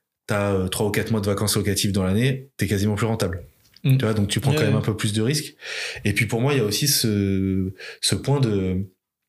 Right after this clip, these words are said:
Speaker 1: Tu t'es endetté pour ta résidence principale, tu t'es endetté pour du locatif, t'as quand même plus les mêmes libertés dans ta vie qu'avant.
Speaker 2: Ouais.
Speaker 1: Tu peux difficilement du jour au lendemain, tu parlais tout à l'heure de, euh, partir en vacances, tu peux difficilement du jour au lendemain te dire, euh, « J'ai une op-, super opportunité à cinq cents kilomètres de là,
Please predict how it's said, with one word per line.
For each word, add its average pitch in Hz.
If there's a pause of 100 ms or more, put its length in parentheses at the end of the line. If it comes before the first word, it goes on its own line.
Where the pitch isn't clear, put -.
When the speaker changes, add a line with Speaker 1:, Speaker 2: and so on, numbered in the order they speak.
(760)
Speaker 1:
Tu 123
t'es 135
endetté 117
pour 117
ta 110
résidence 107
principale, 135
tu 131
t'es 113
endetté 104
pour 104
du 101
locatif, 104 (1000)
t'as 107
quand 113
même 107
plus 139
les 127
mêmes 123
libertés 117
dans 110
ta 113
vie 131
qu'avant. 123 (1040)
Speaker 2:
Ouais. 120
Speaker 1:
Tu 127
peux 117
difficilement 131
du 113
jour 113
au 113
lendemain, 135
tu 123
parlais 104
tout 104
à 107
l'heure 104
de, 98 (360)
euh, 92
partir 101
en -
vacances, 127
tu 101
peux 101
difficilement 110
du 104
jour 104
au 101
lendemain 107
te 131
dire, 120 (400)
euh, « 92
J'ai 110
une 107
op-, 107
super 135
opportunité 117
à 113
cinq 117
cents 113
kilomètres 101
de 101
là, 139